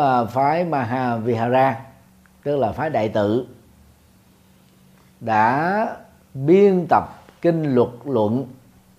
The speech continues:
à, bằng lá bói, ha, bằng lá bói, thì lưu truyền cho đến ngày nay. À, thì hình thức, à, truyền bá này đó rất là hiệu quả. Thì tôi đã có cơ hội đến, à, Tích Lan, à, đến, à, Đại Tự,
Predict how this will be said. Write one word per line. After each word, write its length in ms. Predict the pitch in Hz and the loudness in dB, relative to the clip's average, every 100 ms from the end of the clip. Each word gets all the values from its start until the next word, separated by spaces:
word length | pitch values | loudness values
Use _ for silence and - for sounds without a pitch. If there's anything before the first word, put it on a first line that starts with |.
| _ _ _ | _ _ _
à, 280 | 107 113 - - _ 117 | -14 -12 -14 -18 _ -4
bằng 220 | 110 107 | -2 -2
lá 180 | 123 151 | -2 2
bói, 320 | 151 214 - - - | 4 4 2 -6 -12
ha, 240 | 131 135 131 | -10 -8 -10
bằng 120 | 120 110 | -10 -4
lá 100 | 127 | -2
bói, 240 | 135 160 - - _ _ _ _ _ _ _ _ _ _ - | 0 -2 -10 -20 _ _ _ _ _ _ _ _ _ _ -10
thì 100 | 113 | -2
lưu 240 | 151 170 147 | 2 2 4
truyền 380 | 147 143 127 123 | 4 4 2 0
cho 100 | 147 | 0
đến 160 | 185 | 0
ngày 160 | 175 127 | -2 -2
nay. 300 | 127 135 131 - - _ _ 135 110 | -2 -2 -4 -10 -20 _ _ -20 -16
À, 180 | 113 - - 151 | -16 -18 -20 -20
thì 280 | 131 110 101 | -12 -8 -6
hình 240 | 95 107 107 | -4 -2 0
thức, 300 | 208 269 143 | 0 -2 -2
à, 380 | 127 120 117 113 110 107 | 0 2 0 -4 -6 -4
truyền 140 | 113 | 0
bá 160 | 127 170 | 2 2
này 220 | 139 107 | 0 -2
đó 100 | 123 135 | -4 -6
rất 120 | 170 147 | -6 -4
là 100 | 104 | -4
hiệu 140 | 107 | -2
quả. 300 | 104 95 147 - - _ _ _ _ _ - | -2 -2 -4 -10 -20 _ _ _ _ _ -16
Thì 80 | 98 | -2
tôi 240 | 127 127 | 2 4
đã 500 | 113 113 139 139 131 | 4 4 2 2 0
có 140 | 131 160 | -2 -2
cơ 180 | 160 117 | -2 -2
hội 280 | 104 107 | 0 -2
đến, 300 | 117 139 160 | 0 -2 -2
à, 100 | 170 | -4
Tích 240 | 151 156 139 | -2 -2 2
Lan, 260 | 131 127 113 - _ _ _ - 95 | 4 4 -4 -16 _ _ _ -20 -12
à, 40 | |
đến, 400 | 98 127 151 165 | -4 -4 -4 -4
à, 220 | 147 120 110 | -4 -4 -2
Đại 180 | 104 | -4
Tự, 460 | 101 98 101 113 | -2 -2 -2 -4